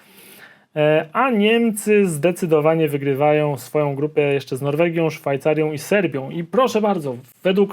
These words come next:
według tej symulacji Finowie, którzy pierwszy raz w historii zakwalifikowali się na, na ten turniej,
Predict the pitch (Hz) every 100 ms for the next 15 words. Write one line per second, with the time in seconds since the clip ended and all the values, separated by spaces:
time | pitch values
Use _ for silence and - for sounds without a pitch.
0 | 185 190 208 202 226 208 196 196 196 190
1 | - 180 202 170 175 196 - - _ _
2 | _ 175 160 151 - 185 - 170 170 170
3 | 147 - 170 143 160 160 151 139 - 151
4 | 175 156 - 131 131 131 147 143 143 147
5 | 135 156 156 160 156